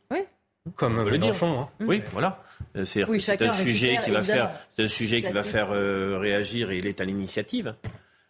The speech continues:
Speaker 3: Euh, après, moi, je pense que de, de telles paroles, euh, ne doivent absolument pas, euh, euh, passer comme ça, sans qu'il y ait une, une réaction. Euh,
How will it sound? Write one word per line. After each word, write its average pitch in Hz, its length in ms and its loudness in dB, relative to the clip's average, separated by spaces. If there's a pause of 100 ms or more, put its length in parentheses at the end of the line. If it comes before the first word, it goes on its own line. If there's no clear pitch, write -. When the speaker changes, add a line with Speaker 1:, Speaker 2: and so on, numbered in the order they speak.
(200)
Speaker 3:
Euh, 98 840 -4
après, 123 340 -4
moi, 110 140 -2
je 110 100 -6
pense 110 260 -6
que - 80 -6
de, 98 280 -2
de 95 140 -6
telles 98 240 -2
paroles, 101 420 -2
euh, 98 200 -2
ne 98 200 -6
doivent 104 320 -4
absolument 107 560 -6
pas, 107 300 -2
euh, 98 160 -4 (520)
euh, 98 600 -6 (400)
passer 101 320 -2
comme 104 220 -2
ça, 110 280 0
sans 110 220 -2
qu'il 101 200 -4
y 101 40 -2
ait 101 40 -2
une, 101 120 -2
une 101 220 -2
réaction. 101 680 -2
Euh, 92 80 -4